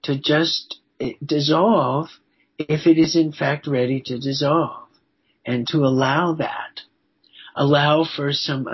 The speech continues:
internal change that I don't know <laughs> what it means. And in allowing that, I can then take the action that is there for me to take.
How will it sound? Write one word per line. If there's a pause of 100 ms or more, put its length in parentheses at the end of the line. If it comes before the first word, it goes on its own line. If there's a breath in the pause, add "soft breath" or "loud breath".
(200)
internal
change (560)
that
I
don't
know
<laughs>
what
it
means. (560 loud breath)
And (640)
in
allowing
that, (1200)
I
can
then (460)
take
the
action
that
is
there
for
me
to
take.